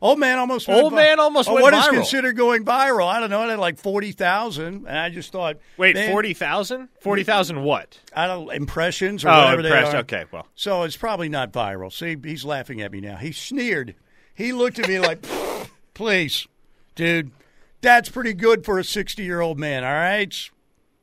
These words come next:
Speaker 2: Let's see. I'm gonna go find out how many, how much, uh, how much action that tweet of
Speaker 1: How
Speaker 2: yours got. Okay. We can, we can quantify it as pseudo-viral, potentially.
Speaker 1: Pseudo-viral.
Speaker 2: Um,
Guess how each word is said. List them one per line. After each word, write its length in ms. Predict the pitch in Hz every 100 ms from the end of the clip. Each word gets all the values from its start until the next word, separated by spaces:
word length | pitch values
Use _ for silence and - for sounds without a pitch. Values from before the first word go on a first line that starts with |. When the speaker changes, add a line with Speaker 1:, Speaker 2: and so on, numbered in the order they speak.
| _ _ _ _ _ _ _ _ _ _ _ _ _ 156
Speaker 2:
Let's 180 | 175
see. 300 | - 147 98 -
I'm 160 | 139
gonna 140 | 156 156
go 180 | 156 143
find 360 | - 143 131
out 180 | 131 120
how 160 | 127 120
many, 380 | 120 110 101 _ _ _ _ _ _ _
how 120 | - 135
much, 300 | 131 - 131
uh, 240 | 117 117
how 80 | 127
much 180 | 120 -
action 400 | 117 113 123 107
that 180 | 104
tweet 240 | - 113 101
of 100 | 92
Speaker 1:
How 140 | 190
Speaker 2:
yours 120 | 208 180
got. 260 | 95 78 _ _ _ _ _ _ _ _
Okay. 360 | 151 143 120 85 _ _ _ _ _ _ _ -
We 160 | 202
can, 260 | - 233 208
we 160 | 214 254
can 200 | 311 311
quantify 680 | - 226 226 196 208 202 190
it 80 | 151
as 180 | 147
pseudo-viral, 1000 | - - 156 135 117 107 95 90 90 98 -
potentially. 540 | 107 101 87 - -
Speaker 1:
Pseudo-viral. 760 | 208 214 190 170 143 143 123 147
Speaker 2:
Um, 480 | 143 139 139 135